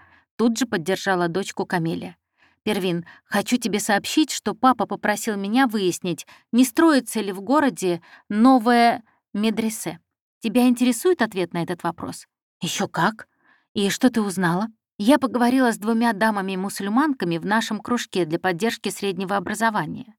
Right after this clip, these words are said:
Они сказали, что в недавнее время было основано только одно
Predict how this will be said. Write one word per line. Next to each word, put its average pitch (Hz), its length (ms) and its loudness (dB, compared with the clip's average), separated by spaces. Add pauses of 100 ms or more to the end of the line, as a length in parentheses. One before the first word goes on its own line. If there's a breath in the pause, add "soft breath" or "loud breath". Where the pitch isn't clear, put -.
(420 loud breath)
Они 190 200 2
сказали, 208 480 0
что 190 300 0
в 165 100 -4
недавнее 165 480 0
время 208 420 2 (280 loud breath)
было 269 300 4
основано 240 440 2
только 247 320 0
одно 214 600 0